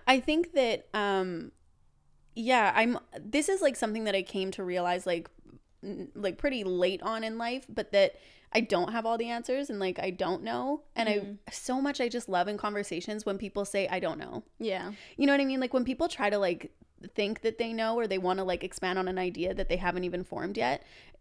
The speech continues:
Speaker 1: for me, it's just, like, I would rather, like, listen.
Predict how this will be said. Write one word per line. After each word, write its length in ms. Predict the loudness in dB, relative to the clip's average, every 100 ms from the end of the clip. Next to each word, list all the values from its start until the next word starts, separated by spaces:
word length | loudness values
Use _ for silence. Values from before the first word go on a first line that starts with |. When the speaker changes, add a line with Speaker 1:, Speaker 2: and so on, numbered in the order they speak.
| -10
Speaker 1:
for 160 | 0 2
me, 520 | 2 0 -2 -4 -8 -2
it's 160 | -2 0
just, 200 | -4 -2
like, 160 | -2 -2
I 80 | 0
would 140 | 0
rather, 320 | 2 0 0 0
like, 180 | -2
listen. 540 | -2 -6 -6 -8 -10